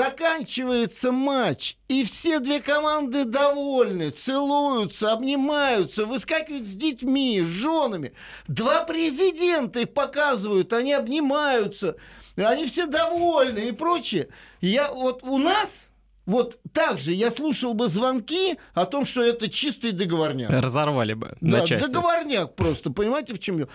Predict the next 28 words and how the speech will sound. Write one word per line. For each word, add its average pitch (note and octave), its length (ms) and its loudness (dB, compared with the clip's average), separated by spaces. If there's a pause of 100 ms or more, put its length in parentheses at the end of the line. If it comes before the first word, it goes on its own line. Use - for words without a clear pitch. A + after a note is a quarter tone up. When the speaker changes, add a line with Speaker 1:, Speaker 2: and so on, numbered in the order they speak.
(160)
Speaker 1:
А A3+ 140 2
оказывается, F#4 640 -2
нет, C#4+ 300 0
ну A3 100 -2
просто E4+ 360 -2
устраивало D4 840 2
и G3 120 4
одну, C4+ 380 0
и C#4+ 40 -2
другую C4+ 320 0
команду. E3+ 400 0
Мне D4+ 400 0 (560)
Некое A#3+ 460 2
время C#4 300 0
назад, B3 560 0 (280)
ну, G3+ 120 0
может B3 300 0
быть, G3+ 180 -4
неделю A#3 400 2
назад F#3 400 -2
позвонил C4 460 0
Юрий C4+ 220 2
Павлович - 460 -4
Семин. A#2 340 -2 (480)
Э, D3 380 2
я G3 160 0
вот A3+ 180 -10
когда, A3+ 360 -2